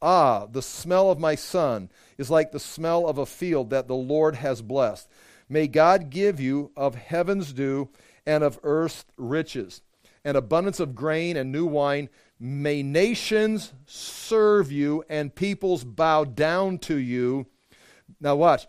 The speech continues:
this is now talking here, going into nations. It's not just Abraham or, uh, Esau or Jacob having a good crop season.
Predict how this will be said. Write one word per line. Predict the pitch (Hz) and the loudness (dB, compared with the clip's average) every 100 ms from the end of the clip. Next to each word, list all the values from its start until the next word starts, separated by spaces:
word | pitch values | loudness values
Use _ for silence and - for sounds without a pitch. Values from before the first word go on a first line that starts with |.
| _ - | _ -16
this | 117 170 214 | -2 0 0
is | 233 | 0
now | 170 165 156 | 0 2 2
talking | 165 160 160 160 | 2 0 0 -4
here, | 135 180 143 | -4 -2 -2
going | 147 156 | -4 -6
into | 156 147 | -6 -8
nations. | 139 135 156 190 - 156 113 | -8 -2 0 -2 -4 -8 -8
It's | 127 | -4
not | 175 175 | -4 -2
just | 175 - | -6 -2
Abraham | 170 180 170 151 | 0 0 -2 -2
or, | 143 135 - | -2 -4 -2
uh, | 151 151 139 123 _ _ _ _ _ _ - | -2 2 2 0 _ _ _ _ _ _ -6
Esau | 180 185 - 131 135 | -4 -4 0 2 2
or | 151 127 | 0 -4
Jacob | 117 160 131 117 | -2 -4 -2 0
having | 143 139 | -2 -2
a | 123 | -6
good | 139 117 | -6 -6
crop | - 147 160 - | -2 -2 -2 -6
season. | - 110 101 113 | -8 -8 -8 -12